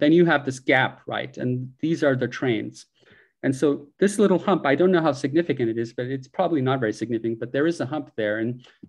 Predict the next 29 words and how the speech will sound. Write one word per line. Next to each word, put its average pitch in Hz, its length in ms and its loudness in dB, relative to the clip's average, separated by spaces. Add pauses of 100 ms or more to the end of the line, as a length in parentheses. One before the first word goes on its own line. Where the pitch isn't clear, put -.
this 170 200 -4
would 160 160 0
correspond 143 600 0
to 139 140 -2
the 131 340 -4
sort 127 200 -6
of 120 80 -8
the - 60 -20
fundamental 135 500 -2
mode 107 360 -4
of - 200 -10
the, 117 300 -6
the 117 80 -4
thirty 120 420 -2
hertz, 113 500 -4
uh, - 200 -8
L 110 140 -2
equals 110 280 -6
two. 117 320 0 (440)
And 143 160 2
this 220 200 2
could 170 220 -10
be 156 140 2
the 143 160 -2
other 143 200 0
modes. 117 400 -4
Now, 131 300 -6 (180)
there's 143 160 -4
also 185 800 4